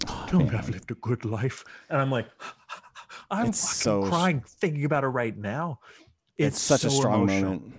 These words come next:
Speaker 1: Yeah.
Speaker 2: You know, and if you didn't cry during the scene when Vin Diesel gets shot, if you didn't cry when Giovanni Ribisi, you know, has his guts laying on the ground next to him and he's crying for his mom,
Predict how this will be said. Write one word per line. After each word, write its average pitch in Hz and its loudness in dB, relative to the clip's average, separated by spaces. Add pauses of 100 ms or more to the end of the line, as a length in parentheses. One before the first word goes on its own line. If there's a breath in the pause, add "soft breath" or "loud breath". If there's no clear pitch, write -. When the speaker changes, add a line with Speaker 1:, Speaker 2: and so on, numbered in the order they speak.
Speaker 1:
Yeah. 95 -2 (600 loud breath)
Speaker 2:
You 139 -4
know, 95 0
and 135 -2
if 147 -2
you 175 0
didn't 160 -2
cry 139 -4 (1300 loud breath)
during 135 0
the 120 0
scene 127 -2
when 107 -2
Vin 104 -4
Diesel 110 -4
gets 92 -8
shot, - -10 (460 loud breath)
if 113 -4
you 135 0
didn't 147 -4
cry 117 -2
when 104 -6 (200 soft breath)
Giovanni 110 -2
Ribisi, 98 -6 (160)
you 120 -4
know, 92 -4
has 104 -4
his 92 -10
guts - -6
laying 98 -4
on 95 -6 (100)
the 107 -10
ground 98 -4
next 95 -6
to 113 -8
him 101 -6
and 92 -6
he's 92 -10
crying 98 -6
for 98 -8
his 90 -8
mom, 92 -6